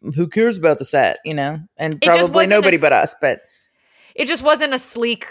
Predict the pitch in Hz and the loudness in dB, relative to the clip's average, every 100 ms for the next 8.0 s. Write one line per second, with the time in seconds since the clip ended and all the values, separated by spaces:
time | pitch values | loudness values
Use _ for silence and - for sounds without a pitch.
0 | - - 240 220 214 226 208 196 - 202 | -14 -4 0 0 0 0 0 0 -2 -4
1 | 208 190 - 185 165 - - - 185 196 | -4 -6 -2 -2 -2 -6 -18 -16 -6 -2
2 | 196 190 190 185 185 180 185 185 - 180 | 0 2 0 0 -2 -4 -4 -8 -4 -2
3 | 165 - 190 170 165 175 170 180 160 180 | -2 -4 -4 -2 -2 -2 -4 -4 -4 -2
4 | 151 196 143 156 156 160 165 190 156 196 | -2 -4 -6 -8 -8 -6 -4 -2 -2 -4
5 | 226 247 - 220 233 240 208 196 185 175 | -2 -4 2 4 6 6 6 6 6 6
6 | 175 175 175 151 151 113 - - 175 143 | 6 4 4 4 4 2 -2 -2 0 2
7 | 175 - 302 440 233 240 247 233 233 | 0 -2 0 2 2 2 2 0 -2